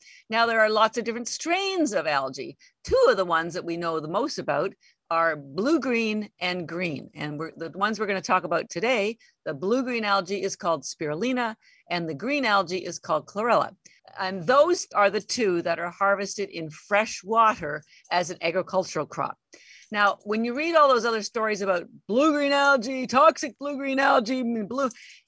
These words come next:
yes, because there's thousands and thousands of strains of blue-green algae, of which one is spirulina.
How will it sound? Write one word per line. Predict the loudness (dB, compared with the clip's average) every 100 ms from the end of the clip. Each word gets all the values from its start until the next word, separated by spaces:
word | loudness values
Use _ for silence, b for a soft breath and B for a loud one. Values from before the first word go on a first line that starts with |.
| -12
yes, | 0 4 4 0 -8
because | -6 -2 -2
there's | -2 -4 -2
thousands | 4 6 6 4 -2 -2
and | -2
thousands | 2 4 4 0 -8
of | -8
strains | -6 -2 -2 0 -2 -4
of | -4
blue-green | 2 2 4 2 2
algae, | 4 2 0 -8 -6 0
of | 0
which | 4 4 2 -2
one | 0 0 -2 -10 _ -10
is | -8 -8
spirulina. | -8 -6 -6 -6 -10 -12